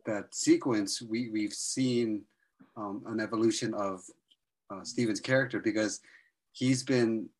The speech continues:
s-, you know, demeaned and, you know, ridiculed by Khonshu. Like, he's the little worm, all the idiots in control again.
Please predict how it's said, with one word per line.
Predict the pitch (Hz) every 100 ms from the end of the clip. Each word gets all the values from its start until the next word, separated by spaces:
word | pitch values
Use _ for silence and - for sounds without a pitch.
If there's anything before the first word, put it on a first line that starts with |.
| - _
s-, | - - - _ _ _
you | -
know, | 101 95 - _ _ -
demeaned | 110 113 120 117
and, | 107 95 90 _ _ _ _
you | 98
know, | 95
ridiculed | 95 104 117 113 - 120 107
by | 92 101 95
Khonshu. | - 110 117 120
Like, | 101 92 -
he's | 95 104
the | -
little | 131 143 151
worm, | 147 165 156 117 107
all | 117
the | 123 135
idiots | 151 170 151
in | 127
control | - - 127 113
again. | 107 104 95